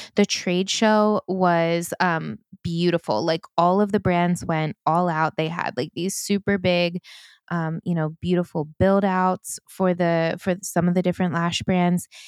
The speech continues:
And it was just really cool to see all the effort that was put into there. I know that a lot of my lash brand friends had a really great time there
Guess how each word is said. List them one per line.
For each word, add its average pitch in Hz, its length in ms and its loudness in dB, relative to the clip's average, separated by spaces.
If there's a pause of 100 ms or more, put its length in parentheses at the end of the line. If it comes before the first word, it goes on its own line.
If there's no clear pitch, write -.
(220)
And 180 180 2
it - 80 0
was 180 140 -2
just 185 220 -4
really 170 280 2
cool 160 160 0
to 160 60 -2
see - 160 -4
all 156 140 4
the 156 160 -4
effort 160 400 -2
that - 160 -2
was 165 120 -2
put - 240 -2
into 190 320 0
there. 170 460 2
I 170 160 0
know 165 240 2
that 165 180 0
a - 60 -2
lot 156 200 0
of 160 60 0
my 156 200 -2 (180)
lash 160 460 -2 (200)
brand 170 360 0
friends 170 400 0
had 165 200 -2
a 160 60 -4
really 165 240 0
great 151 340 -6
time 233 440 2
there 214 380 4